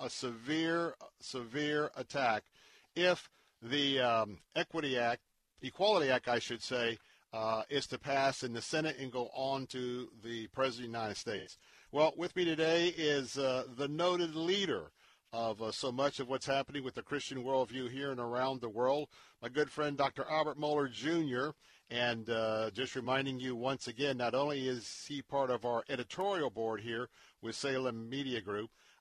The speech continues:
uh, he is the president of the Southern Baptist Theological Seminary and Boyce College in Louisville, Kentucky. He's also host of The Briefing, something that is always what I do, one of the first things I do in the morning, because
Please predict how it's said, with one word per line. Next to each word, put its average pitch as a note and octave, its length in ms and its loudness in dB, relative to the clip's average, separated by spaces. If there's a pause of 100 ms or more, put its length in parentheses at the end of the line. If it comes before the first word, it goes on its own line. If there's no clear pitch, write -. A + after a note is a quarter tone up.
uh, A#2 360 2
he G3 240 0
is F#3+ 100 2
the F#3+ 100 2
president D#3+ 720 2
of D3+ 220 2
the F#3 200 0
Southern D3+ 360 -2
Baptist C#3+ 460 0
Theological C#3 580 0
Seminary C#3 680 -2
and D3+ 280 -2
Boyce F3 340 2
College A#2+ 640 0
in C#3+ 240 -2
Louisville, D3+ 420 2
Kentucky. C#3+ 640 -2 (500)
He's F#2 200 -12
also B2+ 420 2
host C3 380 0
of A#2 80 -6
The G#2+ 80 -4
Briefing, B2 580 -4 (220)
something C3 420 -4
that A#2+ 140 2
is A2 180 -2
always E3+ 640 2
what D#3 300 0
I D#3+ 240 2
do, D3+ 360 0
one C#3 120 -2
of B2+ 80 0
the A#2+ 40 0
first D3 300 -2
things D3+ 240 -2
I C#3 160 2
do C#3 240 -4
in C3 80 -4
the B2+ 80 -4
morning, B2+ 400 -2
because A#2+ 480 0